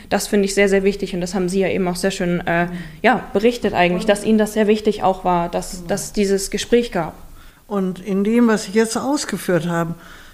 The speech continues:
Speaker 2: kann ich direkt sagen, das ist das, was mich heute eigentlich nach wie vor stolz macht. Ich bin gerne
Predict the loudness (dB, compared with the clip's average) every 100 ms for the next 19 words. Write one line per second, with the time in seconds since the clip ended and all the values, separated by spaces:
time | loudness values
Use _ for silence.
0 | -20 -20 -12 -4 -2 -2 -2 0 0 0
1 | 0 2 2 2 -2 -4 -10 -20 -20 -20
2 | _ -4 -2 -2 -4 -2 0 0 -2 -6
3 | -2 -4 -4 0 2 2 0 -2 0 0
4 | -2 -4 -2 0 0 -2 -6 -4 -2 0
5 | -2 -10 -20 -20 -20 -12 0 4 4 2
6 | -6 -6 -10 -6 -4 -2 -4 -4 2 4
7 | 4 2